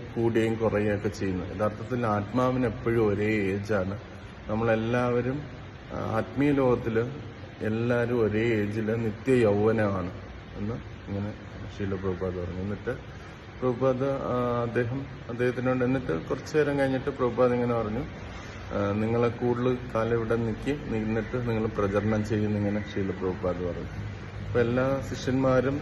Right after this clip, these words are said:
നമസ്കരിച്ചിട്ട് തിരിച്ച് ഇറങ്ങിയ സമയത്ത് പ്രഭുപാദ് ഇങ്ങനെ ഒരു ദീർഘശ്വാസം എടുത്തിട്ട് പറഞ്ഞു, "These are my last days" എന്ന്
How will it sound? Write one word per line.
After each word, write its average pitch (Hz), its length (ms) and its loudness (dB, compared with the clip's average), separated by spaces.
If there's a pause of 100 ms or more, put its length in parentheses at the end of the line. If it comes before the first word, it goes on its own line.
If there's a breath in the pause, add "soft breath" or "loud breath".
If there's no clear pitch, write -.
(140)
നമസ്കരിച്ചിട്ട് 113 920 0 (120)
തിരിച്ച് 113 360 -2
ഇറങ്ങിയ 110 560 0
സമയത്ത് 110 560 -4 (640)
പ്രഭുപാദ് 120 320 2
ഇങ്ങനെ 113 280 0
ഒരു 107 100 0
ദീർഘശ്വാസം 107 1500 -2
എടുത്തിട്ട് 101 420 0
പറഞ്ഞു, 101 280 0 (600)
"These 104 160 -2
are 107 300 4
my 104 120 4
last 95 540 0
days" 92 260 -4
എന്ന് 92 320 -6